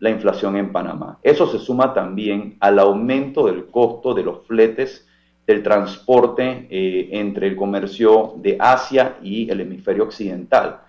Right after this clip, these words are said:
que pasó aproximadamente de junio del año pasado de dos mil quinientos dólares el contenedor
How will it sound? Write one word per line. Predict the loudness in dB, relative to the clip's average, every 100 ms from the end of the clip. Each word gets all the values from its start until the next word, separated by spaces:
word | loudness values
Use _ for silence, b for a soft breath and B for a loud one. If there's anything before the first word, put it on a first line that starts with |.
| b b _
que | 2
pasó | 4 4 6
aproximadamente | 6 4 2 -2 -2 2 4 4 2 -2 -4 -6
de | -4
junio | -2 -2 -2 2
del | 2 2
año | 0 -2
pasado | -6 0 0 2
de | -2 -2
dos | -4
mil | -2 -6 -4
quinientos | -4 -2 -2 0 2
dólares | 4 2 0
el | -4
contenedor | -6 -10 -10 -4 2 4 2 B